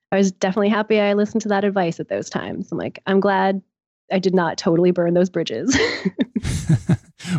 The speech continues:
Speaker 2: Well, it was a good thing I was nice to Coy so that Adobe would come back into my <laughs> life. So
Speaker 1: I see it happens everywhere. <laughs>
Speaker 2: <laughs> That's maybe a great segue. So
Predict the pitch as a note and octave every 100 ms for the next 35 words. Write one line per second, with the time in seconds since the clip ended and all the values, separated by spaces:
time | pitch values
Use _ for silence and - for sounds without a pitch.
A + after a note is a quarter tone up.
0 | B2 C#3 B2+ C3 D3 D3+ C3+ B2 G#2+ A2+
1 | A2 - A2 - G#2+ G2 - A2+ G#2 G#2
2 | G2+ A2 A2 G#2 G#2 C3 - A#2 G#2+ A2+
3 | A2 A2+ G#2 - - - - D3 - -
4 | - - _ - _ _ - D4+ G#4 -
5 | F4+ F4 F4+ F4+ G4 F4+ D#4 B3 B3+ -
6 | - - C3+ - G3+ A3+ F#3+ - D3+ -
7 | D3 C#3 C#3+ C#3 - G#2 A#2 A2+ - B2+
8 | G#2+ F#2+ G2 - A2 G#2